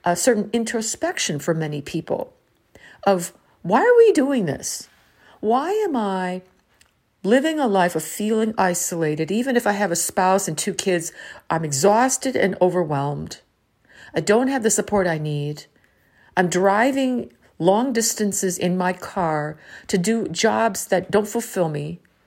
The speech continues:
What is the purpose of all this? To make more, perhaps for someone else, because I'm not feeling it."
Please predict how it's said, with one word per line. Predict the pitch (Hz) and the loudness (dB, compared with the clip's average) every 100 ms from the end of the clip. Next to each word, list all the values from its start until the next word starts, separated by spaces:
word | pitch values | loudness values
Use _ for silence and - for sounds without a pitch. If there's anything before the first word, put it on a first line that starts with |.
| _ _ _ - | _ _ _ 0
What | 233 339 | 2 2
is | 339 | 0
the | |
purpose | 269 262 269 247 | -2 -2 -2 0
of | 147 143 | 0 -2
all | 143 | -4
this? | - - - - _ _ _ _ | -6 -6 -8 -12 _ _ _ _
To | - | 0
make | 220 214 214 - | 2 2 0 -4
more, | 160 180 190 214 247 - - - - _ _ _ _ - | -4 0 2 4 4 4 2 -2 -8 _ _ _ _ -12
perhaps | 196 196 - | -2 -2 0
for | 190 | 0
someone | 175 208 180 190 | 0 0 0 0
else, | 240 240 - | 2 0 0
because | 180 160 | -2 0
I'm | 190 247 | 2 2
not | 208 - | 2 -2
feeling | - 233 254 180 135 | -4 -2 0 0 -2
it." | 65 - - | -10 -14 -16